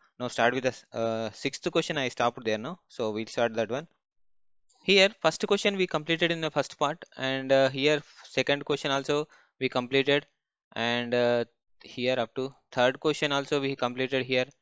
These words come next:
Now here, uh, fourth question also we did this solution here. Now fifth question also we completed in the la-, last video, like, uh, part one video. Now here sixth question here, we are going to find the solutions of this sixth question here.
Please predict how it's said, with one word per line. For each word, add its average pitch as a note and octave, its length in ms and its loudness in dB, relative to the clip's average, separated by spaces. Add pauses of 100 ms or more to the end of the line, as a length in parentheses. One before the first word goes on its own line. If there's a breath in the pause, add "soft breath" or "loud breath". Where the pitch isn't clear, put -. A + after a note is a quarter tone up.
(580)
Now B2 300 0
here, B2+ 540 0
uh, B2 100 -2
fourth B2+ 400 -4 (100)
question C3+ 300 -2
also C3+ 340 0
we C3 140 0
did B2+ 220 0
this C3 160 0
solution B2 520 -6
here. B2 240 -4 (600)
Now B2+ 100 -4
fifth C3 300 -6
question C3 300 -2
also C3+ 260 -2
we C3+ 100 -2
completed C3 680 -2
in B2 140 -10
the B2 240 2
la-, A#2 180 0 (120)
last A2+ 280 0
video, A#2+ 400 -4 (100)
like, A2 300 -4
uh, G#2 300 0 (260)
part A2+ 240 2
one A#2 160 -6
video. A#2 220 -4 (480 soft breath)
Now C#3+ 100 2
here E3+ 220 2
sixth - 380 0
question D#3 300 -2
here, A#2 280 0 (420)
we A#2+ 120 0
are A#2+ 120 2
going B2 180 -2
to B2+ 80 -4
find A#2+ 180 -2
the B2 60 -6
solutions A#2+ 400 -6
of A2 140 -2
this A#2 240 -6
sixth - 320 -8
question A#2 300 -4
here. A#2+ 280 -4